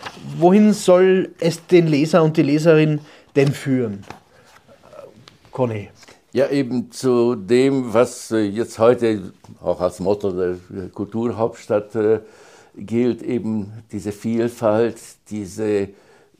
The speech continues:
Speaker 2: unwahrscheinliche Vielfalt, die diese Stadt prägt und auch die Menschen, die darin leben. Diese Geschichte mit dem Licht und dem Menschen, der sein Licht nicht unter den Scheffel stellen soll,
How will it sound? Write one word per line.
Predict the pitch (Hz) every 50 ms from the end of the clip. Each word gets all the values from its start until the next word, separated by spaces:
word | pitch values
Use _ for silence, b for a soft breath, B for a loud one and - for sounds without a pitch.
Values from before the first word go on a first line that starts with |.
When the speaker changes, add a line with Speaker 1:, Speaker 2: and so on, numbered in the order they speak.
| _ - 107 110 113 107 - 117 _
Speaker 2:
unwahrscheinliche | - 135 139 131 117 110 110 104 - - 107 110 113 113 98 - - 107
Vielfalt, | - - - 117 113 113 110 - 104 98 98 -
die | 104 98
diese | 85 95 95 82 98 95
Stadt | - - - 101 98 - _ _ _ _ _ _ _ _ _ _
prägt | - - 92 92 98 104 - - - _ _ b b b b b b b b b b b b b b
und | - 110 104 101
auch | 98 98
die | - 101
Menschen, | 101 104 98 98 - - 90
die | 87 90 85
darin | 92 85 85 87 87 90 85
leben. | 87 95 95 101 104 101 117 117 120 127 135 - _ b b b b b b b b b b b b b b b b b b b b 98 _ _ - _
Diese | - 85 71 85 90 87 78 78 82 78 - 71
Geschichte | 73 - - 90 85 - 104 90
mit | - 82 78 -
dem | - 90 82
Licht | 82 101 104 - - - _ _ - - -
und | 85 85 85 - -
dem | 78 87 85
Menschen, | 87 92 92 - - 98 98 87
der | 80 85 87 - - B B B B B B B B
sein | - - 82 104 98 90 87 87
Licht | 87 90 104 98 - - _ - _ _ _ _ _ _ _ _ _
nicht | - 90 87 -
unter | 107 107 95 90 92
den | 90 87
Scheffel | - - 110 107 - 123 104
stellen | - - - 120 104 104 107 113 117 117
soll, | - 104 113 107 107 110 110